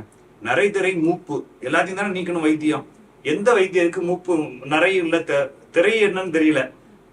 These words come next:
நரை இருக்கு, மூப்பு வந்துருது இல்லைங்களா? அப்ப எல்லாமே வருதுங்கிறப்ப அவர் என்னத்த மருந்து?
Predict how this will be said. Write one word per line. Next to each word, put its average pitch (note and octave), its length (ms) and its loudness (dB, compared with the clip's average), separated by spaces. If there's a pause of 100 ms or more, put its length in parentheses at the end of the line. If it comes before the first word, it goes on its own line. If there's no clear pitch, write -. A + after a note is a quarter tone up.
(140)
நரை G3 300 0
இருக்கு, D#3+ 420 -4
மூப்பு G3+ 340 -6
வந்துருது E3 320 0
இல்லைங்களா? A#2+ 320 -2 (480)
அப்ப E3+ 140 -2
எல்லாமே C4+ 380 4
வருதுங்கிறப்ப G3 480 0
அவர் E3+ 120 0
என்னத்த F#3 220 -4
மருந்து? B2 340 -4